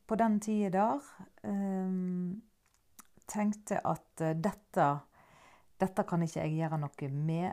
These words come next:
og jeg har, eh, jeg har det sånn at når det er ting jeg ikke kan gjøre noe med, så stenger jeg det ute. Jeg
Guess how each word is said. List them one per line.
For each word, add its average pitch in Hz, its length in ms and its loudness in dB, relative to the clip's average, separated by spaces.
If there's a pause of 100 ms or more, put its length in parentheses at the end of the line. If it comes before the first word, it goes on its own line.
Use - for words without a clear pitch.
og 156 540 0 (540)
jeg 190 200 2
har, 160 460 0 (160)
eh, 156 400 -6 (400)
jeg 202 120 -2
har 240 160 2
det 175 120 0
sånn 185 240 -2
at 156 140 -6
når 165 180 -2
det 185 120 -4
er 190 40 -16
ting 190 200 -2
jeg 170 160 -2
ikke 185 180 -6 (220)
kan 196 180 0
gjøre 180 180 0
noe 180 220 -4
med, 185 300 2
så 202 340 -4
stenger 165 340 -2
jeg 170 80 -2
det 139 180 0 (300)
ute. - 240 -8 (1000)
Jeg 190 360 6